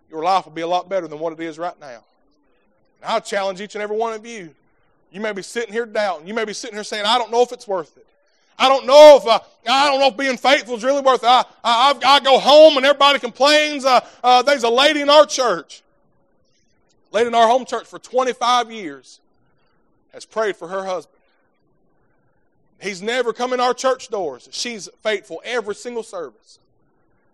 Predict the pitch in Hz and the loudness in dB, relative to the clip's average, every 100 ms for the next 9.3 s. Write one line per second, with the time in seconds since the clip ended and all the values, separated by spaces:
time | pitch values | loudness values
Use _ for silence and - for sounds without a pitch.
0 | _ _ - 180 233 294 277 247 294 294 | _ _ -10 -2 2 2 0 -4 -4 -6
1 | 254 277 247 185 - 190 226 226 214 196 | -4 -2 -2 -4 -12 -12 -6 -4 -6 -4
2 | 233 220 202 160 _ _ _ _ _ _ | -2 0 -2 -4 _ _ _ _ _ _
3 | _ _ _ _ _ 247 320 339 302 294 | _ _ _ _ _ 2 6 6 4 -2
4 | - 320 311 240 277 247 269 247 226 254 | -2 -2 0 -2 -4 -2 -4 -4 -6 -4
5 | 247 247 247 247 226 196 - 262 262 262 | -2 -2 -2 -4 -6 -8 -8 -6 -4 -4
6 | 240 - 220 196 139 131 _ _ _ _ | -6 -10 -8 -8 -10 -16 _ _ _ _
7 | _ - 254 220 240 277 294 277 269 269 | _ -10 -6 -2 2 6 6 4 0 0
8 | 220 214 285 - 269 - 269 262 226 262 | 0 4 2 2 -8 -8 -10 -8 -6 -2
9 | 277 240 196 | 0 0 -4